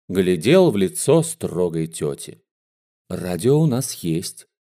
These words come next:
и громкоговоритель есть». «Наплевать.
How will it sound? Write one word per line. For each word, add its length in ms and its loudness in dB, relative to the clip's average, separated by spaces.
и 140 -2
громкоговоритель 1040 2
есть». 480 -6
«Наплевать. 800 -2